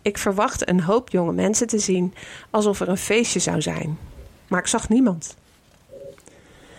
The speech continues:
We besloten verder te gaan lopen en de auto te laten staan. We hadden een kind bij ons in een wandelwagen.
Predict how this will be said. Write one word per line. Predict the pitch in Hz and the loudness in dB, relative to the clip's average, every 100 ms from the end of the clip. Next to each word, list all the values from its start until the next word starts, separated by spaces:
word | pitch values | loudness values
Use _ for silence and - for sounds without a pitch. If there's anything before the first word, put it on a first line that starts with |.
| - - - | -20 -20 -4
We | 214 | 2
besloten | 208 - 269 285 | 2 4 4 2
verder | 240 214 226 | 2 2 2
te | 220 | 0
gaan | 180 175 | 0 2
lopen | 170 185 196 - | 4 2 2 0
en | 165 | 0
de | |
auto | - 175 180 180 | 2 2 2 -2
te | 180 | -2
laten | 185 190 - | 0 0 0
staan. | - 160 156 156 - - - - - - | 0 0 -2 -4 -6 -14 -14 -16 -18 -2
We | 180 | 2
hadden | 185 190 | 2 2
een | 156 - | -2 0
kind | 262 311 - | 2 2 2
bij | 160 160 | 0 0
ons | 165 156 - - - | 0 -2 -4 -6 -6
in | - | -2
een | 190 | 0
wandelwagen. | 165 190 190 170 165 151 - | 2 2 0 -2 -2 -4 -8